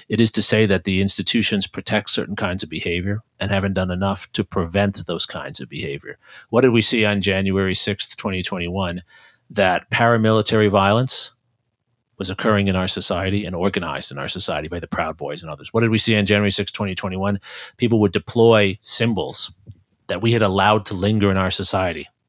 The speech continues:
like the Confederate flag, that will mobilize hate.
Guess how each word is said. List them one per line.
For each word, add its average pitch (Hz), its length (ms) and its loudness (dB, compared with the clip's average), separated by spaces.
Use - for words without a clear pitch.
like 98 260 -2
the 92 320 0
Confederate 95 400 -2
flag, 101 360 0
that 90 140 -6
will 92 120 -8
mobilize 90 540 -2
hate. 87 340 -10